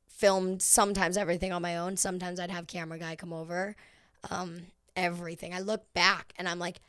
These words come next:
"How did I do that at fifteen?" Like, that's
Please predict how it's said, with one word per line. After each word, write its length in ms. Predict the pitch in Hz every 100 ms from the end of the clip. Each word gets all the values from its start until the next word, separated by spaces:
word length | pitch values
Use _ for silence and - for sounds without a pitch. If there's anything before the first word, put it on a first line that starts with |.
| _ _
"How 400 | - - 196 240
did 100 | 302
I 80 |
do 160 | 294 214
that 260 | 208 214 185
at 140 | -
fifteen?" 1120 | - - - 180 - - - - 180 151 175
Like, 160 | 185 185
that's 300 | 214 269